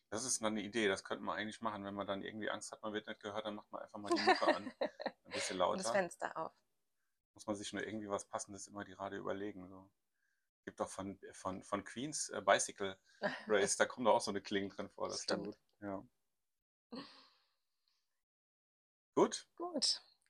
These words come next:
Speaker 2: dann,
Speaker 1: Wenn
Speaker 2: ähm,
Speaker 1: ihr noch Fragen habt zum Avas, schreibt uns gerne. Und, äh, wie schon gesagt, unser Buch gibt's zu kaufen als, ähm, Hardcover-Buch bei eBay, Amazon und natürlich auch auf der Webseite, sehr gerne über die Webseite. Und, ähm,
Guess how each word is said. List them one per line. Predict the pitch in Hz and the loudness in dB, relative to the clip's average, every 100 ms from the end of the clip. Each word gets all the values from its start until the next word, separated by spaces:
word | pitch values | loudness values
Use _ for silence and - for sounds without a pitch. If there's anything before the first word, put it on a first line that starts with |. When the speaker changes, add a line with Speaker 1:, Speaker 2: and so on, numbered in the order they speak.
| - | 2
Speaker 2:
dann, | 175 185 240 330 247 | 6 8 6 6 8
Speaker 1:
Wenn | 220 | 8
Speaker 2:
ähm, | |
Speaker 1:
ihr | 233 | 10
noch | 220 - | 10 10
Fragen | 110 196 | 8 10
habt | 185 - | 10 8
zum | 139 | 8
Avas, | 143 185 208 - - - | 8 8 6 4 0 -4
schreibt | - - 165 - | -6 4 6 6
uns | 139 - | 2 8
gerne. | 113 127 226 254 - - - _ _ | 10 10 6 0 -4 -20 -20 _ _
Und, | 113 123 123 | 4 4 6
äh, | 113 117 120 123 117 110 | 10 12 12 10 8 2
wie | 139 | -4
schon | 180 165 | -2 4
gesagt, | 127 147 - | 10 10 8
unser | 107 104 | 2 0
Buch | 123 - | 0 -4
gibt's | 123 - | -8 -6
zu | - | -10
kaufen | - 208 226 - 147 - _ _ - | 2 4 4 -2 -10 -14 _ _ 6
als, | 107 104 104 - - | 8 8 6 -2 4
ähm, | 98 101 95 92 87 - _ - | 6 8 6 0 -8 -16 _ 6
Hardcover-Buch | 120 - 143 135 123 127 143 - - - _ _ | 6 6 4 4 4 -2 -6 -8 -20 -20 _ _
bei | 104 | 2
eBay, | 92 113 104 98 | 2 2 4 4
Amazon | 101 101 - 98 98 98 _ - _ _ | 2 0 -2 -6 -8 -10 _ -20 _ _
und | 107 | 0
natürlich | 107 117 110 | 2 4 4
auch | 95 | 4
auf | 90 - | 2 0
der | 85 | 4
Webseite, | 110 - 156 160 180 190 | 4 4 0 0 0 -4
sehr | 165 104 | 0 2
gerne | 107 104 110 | 6 6 6
über | 95 95 | -2 -2
die | 95 | -2
Webseite. | 143 - 131 123 80 | 0 2 2 2 0
Und, | 101 - - - - - | -2 -6 -20 -20 -20 2
ähm, | 101 101 95 92 90 | 6 6 4 0 -4